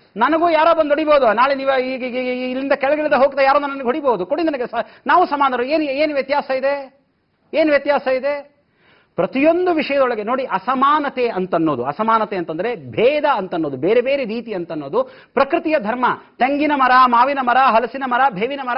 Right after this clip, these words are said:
ನೂರು ತರಹದ ಮರಗಳಿದ್ದಾಗ ಪ್ರಕೃತಿ ಚಂದ. ಎಲ್ಲಾ ಕಡೆಯೊಳಗೂ ತೆಂಗಿನ ಮರ ಇದ್ರೆ ಚೆನ್ನಾಗಿ ಕಾಣೋದಿಲ್ಲ. ಯ-, ಬರೀ ತೆಂಗಿನ, ಬರೀ ಮಾವಿದ್ರೆ ನಿಮಗೆ ಸರಿಯಾಗೋದಿಲ್ಲ.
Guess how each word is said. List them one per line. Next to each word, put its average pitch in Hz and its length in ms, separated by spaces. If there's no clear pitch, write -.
ನೂರು 302 460
ತರಹದ 277 440
ಮರಗಳಿದ್ದಾಗ 254 640
ಪ್ರಕೃತಿ 254 360
ಚಂದ. 254 300
ಎಲ್ಲಾ 277 600
ಕಡೆಯೊಳಗೂ 285 460
ತೆಂಗಿನ 254 300
ಮರ 247 120
ಇದ್ರೆ 226 260
ಚೆನ್ನಾಗಿ 220 300
ಕಾಣೋದಿಲ್ಲ. 208 380
ಯ-, 185 160
ಬರೀ 240 220
ತೆಂಗಿನ, 247 300
ಬರೀ 226 260
ಮಾವಿದ್ರೆ 277 500
ನಿಮಗೆ 254 260
ಸರಿಯಾಗೋದಿಲ್ಲ. 226 580